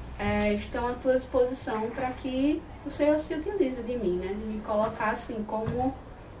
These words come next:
um instrumento aberto à ação do Espírito. Então,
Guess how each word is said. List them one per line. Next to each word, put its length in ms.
um 100
instrumento 760
aberto 560
à 120
ação 280
do 120
Espírito. 580
Então, 340